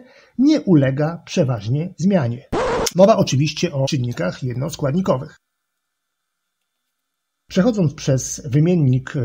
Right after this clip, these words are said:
czynnik wrze, wrze, wrze, ale kiedy dochodzi do stu procent pary, zaczyna przejmować dodatkowe ciepło. I to nazywamy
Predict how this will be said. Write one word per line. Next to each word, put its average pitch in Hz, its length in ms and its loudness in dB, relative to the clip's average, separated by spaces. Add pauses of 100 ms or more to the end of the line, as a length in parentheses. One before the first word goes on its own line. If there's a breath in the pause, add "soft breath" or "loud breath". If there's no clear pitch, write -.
czynnik 127 460 -2
wrze, 117 320 0
wrze, 107 300 -8
wrze, 143 380 -2
ale 147 260 0
kiedy 131 240 -6
dochodzi 143 380 -4
do 127 120 -4
stu 175 200 -4
procent 123 400 -8
pary, 247 360 0 (400 loud breath)
zaczyna 208 640 -6
przejmować 143 720 -4
dodatkowe 127 460 -4
ciepło. - 580 -10
I 147 180 -4
to 262 160 0
nazywamy 147 680 -4